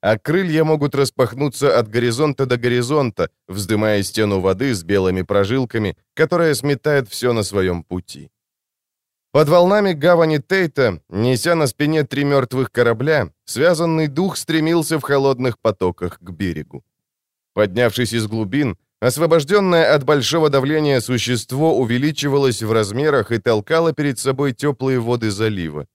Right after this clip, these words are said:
Мелкую рыбешку и рачков выбрасывало волнами на мелководье, суля чайкам и береговым крабам неожиданный пир. Пристань,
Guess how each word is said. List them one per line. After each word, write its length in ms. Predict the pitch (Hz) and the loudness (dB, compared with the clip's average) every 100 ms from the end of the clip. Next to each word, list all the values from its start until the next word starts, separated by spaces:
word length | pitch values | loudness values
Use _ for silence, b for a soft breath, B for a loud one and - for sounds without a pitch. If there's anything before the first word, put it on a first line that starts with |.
| _ _ _ _ | _ _ _ _
Мелкую 460 | 190 208 160 135 123 | 0 2 2 2 2
рыбешку 760 | 110 104 87 143 123 - 98 | 2 -2 2 2 2 -2 -4
и 180 | 101 98 | -2 0
рачков 520 | 98 95 - 160 123 | 0 -2 -2 -2 -2
выбрасывало 720 | 92 110 104 160 147 151 143 135 | -2 -2 2 2 2 0 2 4
волнами 440 | 135 131 143 139 | 4 2 2 0
на 100 | 131 | 0
мелководье, 800 | 131 127 123 131 127 107 87 82 - _ _ | 0 -2 0 0 0 -2 -2 -6 -8 _ _
суля 400 | - 143 131 120 | -4 2 4 4
чайкам 540 | - 139 147 110 117 107 | 4 2 2 2 0 0
и 140 | 110 | 0
береговым 540 | 104 104 107 101 98 | 0 0 2 2 0
крабам 500 | 92 117 127 104 98 | 0 2 2 2 2
неожиданный 680 | 98 98 92 95 92 95 98 | 2 0 0 -2 -2 -2 -4
пир. 360 | 92 95 82 - _ _ _ _ _ _ - | -4 -6 -8 -10 _ _ _ _ _ _ -6
Пристань, 540 | 147 185 - 110 78 | -2 -2 -2 -4 -4